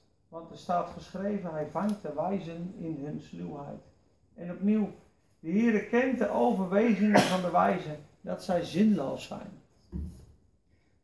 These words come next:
Laat daarom niemand roemen in mensen, want alles is van u.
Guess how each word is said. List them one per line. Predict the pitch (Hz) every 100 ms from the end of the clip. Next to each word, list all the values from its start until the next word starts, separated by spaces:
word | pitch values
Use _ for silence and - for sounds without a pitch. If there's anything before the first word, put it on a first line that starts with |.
| _
Laat | - 185 202
daarom | 220 214 185 180
niemand | 277 339 320 233
roemen | 247 294 277 254
in | 240
mensen, | 233 220 - 180
want | 175 -
alles | 262 277 285 247 -
is | - 226 -
van | 202 208
u. | 185 165